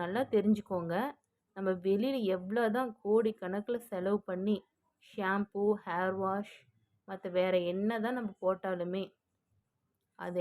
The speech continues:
எல்லாமே ஒரு டெம்பரவரி தான். அது மட்டும் இல்லாம, அது அந்த அளவுக்கு ரிசல்ட் கொடுக்குமான்றது எனக்கு டவுட்டு தான்.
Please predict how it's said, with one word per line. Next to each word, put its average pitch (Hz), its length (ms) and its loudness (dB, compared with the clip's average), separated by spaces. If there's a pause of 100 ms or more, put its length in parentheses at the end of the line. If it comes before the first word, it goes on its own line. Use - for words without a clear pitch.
(100)
எல்லாமே 214 520 2 (800)
ஒரு 185 140 -4 (240)
டெம்பரவரி 208 680 4
தான். 285 120 -2 (180)
அது 190 200 -4
மட்டும் 226 300 0
இல்லாம, 208 340 2 (200)
அது 196 100 -4 (100)
அந்த 180 220 -4
அளவுக்கு 226 320 0 (200)
ரிசல்ட் 220 340 -4 (120)
கொடுக்குமான்றது 202 680 0
எனக்கு 190 220 -4
டவுட்டு 165 360 2
தான். - 120 -8